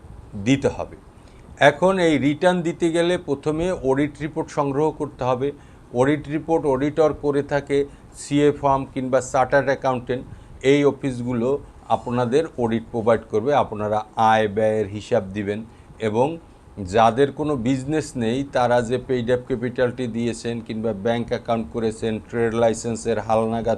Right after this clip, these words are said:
কপি এবং টিআইএনের হালনাগাদ কপি, আরও কিছু এর সাথে others ডকুমেন্ট কিংবা তথ্যগুলো লাগে, এগুলো আপনি চার্টার্ড অ্যাকাউন্টেন্টকে প্রোভাইড করলে তারা আপনাকে এই অডিট রিপোর্টটি করে দেবে। এবং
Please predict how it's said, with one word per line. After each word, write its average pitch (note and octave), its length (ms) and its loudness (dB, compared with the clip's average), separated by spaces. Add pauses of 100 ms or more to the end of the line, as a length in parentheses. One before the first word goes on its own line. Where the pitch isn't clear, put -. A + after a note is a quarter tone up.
(140)
কপি A2 360 -6 (440)
এবং A#2+ 300 0 (120)
টিআইএনের A#2 540 4
হালনাগাদ A2+ 560 0 (120)
কপি, A2+ 480 -4 (340)
আরও B2+ 260 4
কিছু B2+ 420 -4
এর A2+ 100 2
সাথে C3 500 -2 (460)
others A#2 320 8 (140)
ডকুমেন্ট B2+ 560 -2
কিংবা A#2+ 280 0 (120)
তথ্যগুলো C#3 540 0
লাগে, A#2 460 2
এগুলো B2 300 -2
আপনি B2 440 0
চার্টার্ড G#2+ 380 -2
অ্যাকাউন্টেন্টকে A2+ 840 -2 (300)
প্রোভাইড C#3 280 6 (120)
করলে A2 360 0
তারা A#2+ 400 2
আপনাকে B2 600 -2 (420)
এই C3 360 4
অডিট B2 340 -2
রিপোর্টটি B2 520 -6 (120)
করে G2+ 200 -2
দেবে। F2 460 -12
এবং E3 340 -2